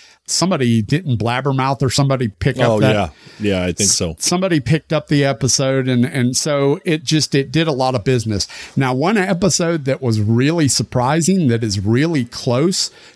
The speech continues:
Speaker 1: to the business that the Dave Meniketti episode did, was the interview that I did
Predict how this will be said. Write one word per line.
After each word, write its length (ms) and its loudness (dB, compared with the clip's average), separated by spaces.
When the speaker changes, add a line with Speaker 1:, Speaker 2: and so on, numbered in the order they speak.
Speaker 1:
to 240 2
the 120 -2
business 520 0
that 260 -2
the 100 0
Dave 280 0
Meniketti 640 0
episode 560 0
did, 360 0
was 260 0
the 280 -2
interview 480 2
that 220 -2
I 240 0
did 540 2